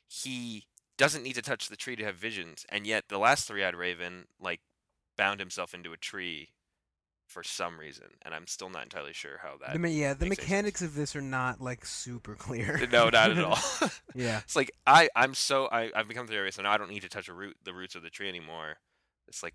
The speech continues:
Speaker 1: well, but then, but why? Okay, all right.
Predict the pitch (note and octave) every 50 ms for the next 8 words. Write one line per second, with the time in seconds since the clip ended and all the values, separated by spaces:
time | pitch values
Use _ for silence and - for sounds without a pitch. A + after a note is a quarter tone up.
0 | - E2 E2+ E2 E2 D#2+ D#2+ - _ _ _ _ _ _ _ _ - _ - -
1 | - E2+ D#2+ D#2 - - _ _ - _ _ - - D2 - - F2 E2+ C#2+ -
2 | _ - - F#2+ - E2+ D2+ - - - _ _ _ - - F2 D#2 D#2+